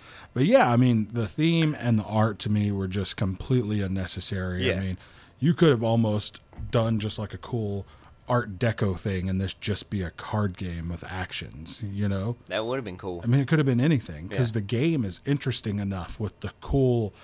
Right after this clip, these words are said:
Speaker 1: back and forth of the offense and defense. I mean, there's not a lot of really quick filler card games where you're required to play defense, too.
Speaker 2: Yeah.
Speaker 1: And it's such a filler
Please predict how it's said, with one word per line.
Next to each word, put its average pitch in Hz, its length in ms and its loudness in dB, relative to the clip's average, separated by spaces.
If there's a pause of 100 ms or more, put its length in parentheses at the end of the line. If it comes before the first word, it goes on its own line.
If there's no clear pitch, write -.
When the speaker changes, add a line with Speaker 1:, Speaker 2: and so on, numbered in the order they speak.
(300)
Speaker 1:
back 120 300 -2
and 104 180 0
forth 117 400 0
of 92 200 -6
the 92 140 -10
offense 110 540 -4
and 87 140 -8
defense. 113 560 -2
I 98 80 -6
mean, 107 160 0
there's 104 200 -2
not 151 300 0 (100)
a - 40 -8
lot 123 260 2
of 98 180 -2
really 123 240 2
quick - 360 -4
filler 120 260 -2
card 123 320 -4
games 95 260 -4
where 95 120 -6
you're 110 100 0
required 107 540 -6
to - 60 -14
play 92 420 -6 (420)
defense, - 640 -2
too. 90 420 0
Speaker 2:
Yeah. 95 200 -6 (240)
Speaker 1:
And 110 460 2 (240)
it's 120 160 -2
such - 340 0
a 113 80 -2
filler 110 720 0